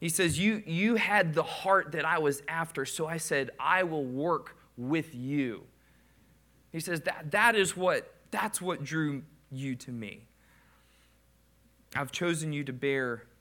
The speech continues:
my image." So he, he values, he identifies his people as his beloved. Like, "I have, I have made you, right? Do you not think I loved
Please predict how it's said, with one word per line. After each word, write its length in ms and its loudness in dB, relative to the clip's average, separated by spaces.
my 180 -6
image." 640 -10
So 200 2
he, 240 -2
he 260 -4
values, 720 2
he 160 -6
identifies 680 -6
his 140 -8
people 340 -12
as 120 -8
his 160 -6
beloved. 460 -6
Like, 180 -10
"I 80 -2
have, 300 -6
I 80 -10
have 180 -6
made 480 -4
you, 300 -8
right? 260 0
Do 100 -6
you 220 -6
not 380 -6
think 280 -6
I 180 -4
loved 460 -4